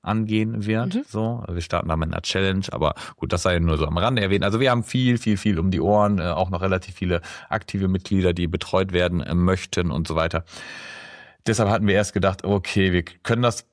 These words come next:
Speaker 1: gar nicht schaffen, aber wir waren dann mal ein bisschen kreativ und, äh, dazu vielleicht dann gleich nochmal mehr.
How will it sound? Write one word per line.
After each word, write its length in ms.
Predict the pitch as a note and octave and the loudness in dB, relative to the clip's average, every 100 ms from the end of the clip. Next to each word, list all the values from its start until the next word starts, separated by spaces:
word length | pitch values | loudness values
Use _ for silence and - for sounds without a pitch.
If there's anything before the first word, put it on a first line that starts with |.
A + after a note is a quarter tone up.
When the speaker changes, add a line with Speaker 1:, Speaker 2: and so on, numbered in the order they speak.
| - | -2
Speaker 1:
gar 180 | F#2+ F#2 | 0 2
nicht 160 | F2 | 0
schaffen, 340 | - A#2+ - G2+ | 0 -2 0 0
aber 280 | F#2+ F#2 E2+ | 0 0 0
wir 420 | F2 E2+ E2 D#2 | 2 4 2 2
waren 240 | F2 E2+ | 2 2
dann 160 | E2 D#2+ | 2 2
mal 140 | D#2+ | 2
ein 80 | D#2+ | 0
bisschen 280 | E2 - D#2+ | 0 -2 -2
kreativ 680 | - D#2 D2 - E2+ E2 - | -2 -2 -2 -2 0 0 -4
und, 320 | A#1+ D2 D2 | -6 -4 -4
äh, 140 | D2 D2+ | -4 -4
dazu 360 | D2 D2+ - | -2 -4 -6
vielleicht 320 | E2 C#2+ C#2+ - | -4 -4 -2 -2
dann 120 | D2 | -2
gleich 220 | C#2+ D2 | -2 -4
nochmal 280 | D2 D2 D2 | -4 -4 0
mehr. 380 | D#2+ E2+ D2 | 2 2 0